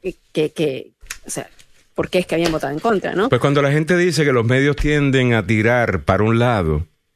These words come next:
Speaker 2: es a eso a lo que se refieren.
Speaker 1: Ujú.
Speaker 2: Porque como automáticamente pensamos que la posición del demócrata es la normal y correcta,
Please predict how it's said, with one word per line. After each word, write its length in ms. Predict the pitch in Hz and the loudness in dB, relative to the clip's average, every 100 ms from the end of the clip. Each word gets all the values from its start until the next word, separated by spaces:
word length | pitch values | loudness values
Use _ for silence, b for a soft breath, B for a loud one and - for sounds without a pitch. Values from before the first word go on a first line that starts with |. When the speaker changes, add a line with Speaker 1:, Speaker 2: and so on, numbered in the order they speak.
| _ b b | _ b b
Speaker 2:
es 220 | 117 120 | 0 2
a 160 | 147 143 | 2 2
eso 340 | 156 147 143 | 2 2 0
a 60 | 120 | 2
lo 100 | 113 | 2
que 100 | 110 | 0
se 140 | 120 | 0
refieren. 640 | 107 107 131 151 131 64 - - - - - - 180 | 0 0 2 2 0 -2 -4 -6 -10 -20 -20 -14 -6
Speaker 1:
Ujú. 240 | 165 85 | -4 0
Speaker 2:
Porque 440 | 87 117 123 - - _ - | 0 2 0 -2 -10 _ -2
como 480 | 123 120 123 - _ _ _ _ _ - 117 117 123 | 0 2 0 -2 _ _ _ _ _ -2 -2 0 0
automáticamente 1040 | 120 139 - 165 160 151 151 135 92 98 123 - | 0 0 -2 0 0 2 0 0 0 0 -2 -2
pensamos 720 | 101 104 - 139 101 101 117 - | 0 0 0 0 0 -2 -2 -2
que 180 | 101 | -2
la 160 | 90 85 | 0 0
posición 640 | 95 - 87 - 127 151 | -2 0 -2 0 0 0
del 160 | 151 135 | 0 0
demócrata 840 | 123 123 139 101 78 - 71 76 _ _ _ _ _ _ - | 0 0 0 0 -2 -2 -4 -4 _ _ _ _ _ _ -2
es 240 | 131 135 | -2 0
la 200 | 113 90 | 0 0
normal 480 | 78 69 64 78 82 | 0 -4 -2 0 0
y 80 | 98 | 0
correcta, 680 | 139 147 147 107 - 107 | 0 2 0 -2 -2 -2